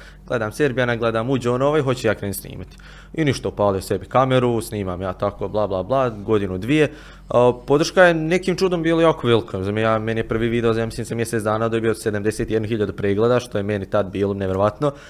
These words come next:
A, ali pošto živim u malom gradu i tad je, ono, fazon, odeš u školu, od petsto djece, tebi trista zeza što ti snimaš i zadirkujete, ono, ovo.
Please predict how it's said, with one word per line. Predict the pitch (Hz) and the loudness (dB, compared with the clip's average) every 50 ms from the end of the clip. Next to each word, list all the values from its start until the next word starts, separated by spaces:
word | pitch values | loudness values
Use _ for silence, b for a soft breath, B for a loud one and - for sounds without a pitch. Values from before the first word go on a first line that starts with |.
| B B B B B B | B B B B B B
A, | - 127 127 127 127 127 127 127 127 - | 2 4 6 6 8 8 8 8 8 8
ali | - 135 135 135 135 135 135 - | 8 8 8 8 6 4 2 -2
pošto | 135 127 131 - 139 131 120 - - | -2 -2 0 0 0 0 0 -4 -10
živim | - 117 143 147 147 147 139 135 | -6 -2 0 0 0 2 0 0
u | |
malom | 131 123 120 123 127 131 123 117 | 2 4 4 4 4 2 2 2
gradu | 107 104 101 101 104 98 87 98 95 98 | 2 4 6 6 4 4 2 0 -2 0
i | 98 98 101 101 - - | 0 0 -2 -4 0 0
tad | 117 110 101 | 2 2 2
je, | 107 107 101 | 2 0 2
ono, | 101 104 104 101 | 2 0 0 0
fazon, | 92 - 107 101 104 110 110 110 - - - | 0 0 0 0 2 0 -2 -2 -4 -8 -4
odeš | - 120 110 113 113 - - | -2 0 0 2 0 0 0
u | 117 | -2
školu, | 113 - - 143 143 139 139 139 135 B B B B B B - | -2 0 2 2 4 4 4 2 0 B B B B B B 2
od | - 117 113 113 - - - - | 4 4 4 4 2 -6 0 4
petsto | 143 131 123 131 127 | 6 6 6 4 2
djece, | 110 123 123 123 - 160 147 135 143 - - | 4 4 4 4 6 4 2 2 2 -4 2
tebi | - 143 131 123 131 - | 4 6 6 6 4 2
trista | - - 143 127 - - 127 117 113 | 4 4 4 2 4 4 6 6 6
zeza | 107 120 120 113 110 110 | 8 6 4 6 4 4
što | - - 113 | 2 2 -2
ti | - 120 110 | -2 0 -2
snimaš | 104 - 131 127 117 113 110 - - | -2 0 0 0 2 2 0 0 -2
i | 117 | -4
zadirkujete, | 98 98 101 107 113 113 - - 143 135 139 123 | -4 -2 -2 -2 -2 -2 0 0 0 0 2 0
ono, | 123 131 131 | 0 2 4
ovo. | 127 131 139 156 165 - | 4 6 6 6 6 4